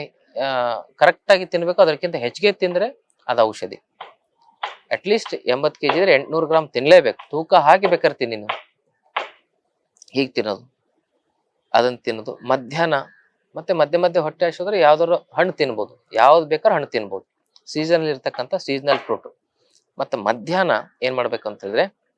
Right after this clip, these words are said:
ಮತ್ತೆ ಇದೇ ರೀತಿಯಲ್ಲಿ ಸಲಾಡ್ ತಿನ್ನೋದು,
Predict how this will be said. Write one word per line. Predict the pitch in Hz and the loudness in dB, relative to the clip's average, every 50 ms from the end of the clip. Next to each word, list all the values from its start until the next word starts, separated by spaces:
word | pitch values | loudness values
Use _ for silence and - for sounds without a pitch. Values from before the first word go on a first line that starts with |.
| _ _ _ _ _ _ _ 151 | _ _ _ _ _ _ _ 0
ಮತ್ತೆ | 180 208 - - 147 | 0 2 2 0 -2
ಇದೇ | 139 151 151 151 | -2 0 0 0
ರೀತಿಯಲ್ಲಿ | 147 139 131 - 131 127 135 185 233 - _ _ - - _ _ _ _ _ _ _ _ | 0 -2 -4 -4 -4 -4 -4 -6 -8 -10 _ _ -20 -20 _ _ _ _ _ _ _ _
ಸಲಾಡ್ | - - 117 113 123 131 135 127 - - _ _ - - | -4 0 4 6 6 6 6 4 -2 -8 _ _ -8 -6
ತಿನ್ನೋದು, | 123 117 120 120 127 151 185 202 190 _ | -4 -2 -2 -2 -2 -4 -8 -10 -14 _